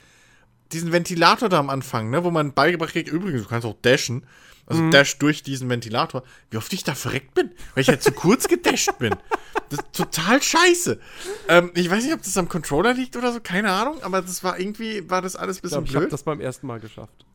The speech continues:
Speaker 1: Ja,
Speaker 2: Ähm.
Speaker 1: nee, also bei mir ging das überhaupt nicht so. Ich bin gedasht, <laughs> dann stand ich aber mitten im Ventilator und dachte, das ist doch ein Witz, tot. So, ähm, es war echt ein bisschen bescheuert.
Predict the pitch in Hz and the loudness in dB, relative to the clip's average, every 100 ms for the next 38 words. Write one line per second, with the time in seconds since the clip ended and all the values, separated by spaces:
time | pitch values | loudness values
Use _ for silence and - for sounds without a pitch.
0 | 143 175 208 196 220 202 151 160 165 190 | 4 6 6 6 2 0 -2 -2 0 -2
1 | 190 196 185 165 165 160 185 - 117 107 | -4 -6 -8 -6 -6 -4 -4 -6 -8 -8
2 | - 120 123 - 170 165 143 208 - - | -4 -4 -4 -2 -2 0 6 8 8 4
3 | - 202 - 170 220 214 175 156 185 - | 0 2 6 8 8 6 6 8 6 4
4 | 220 202 190 180 175 180 180 185 160 135 | -2 -2 0 0 4 6 8 6 0 -2
5 | 131 - 120 110 123 139 349 - - - | -4 -6 -8 -6 -4 2 2 0 -12 -20
6 | - - 147 156 165 - - - - 151 | -12 2 6 6 4 -2 -20 -18 -6 0
7 | 151 151 - - - 143 143 147 143 - | 0 -2 -18 -14 2 6 6 4 -8 -16
8 | 156 135 - 151 165 151 175 180 170 180 | -12 -6 -2 4 4 6 2 0 0 2
9 | 175 160 156 - 147 151 151 | 2 -2 -2 0 2 2 -2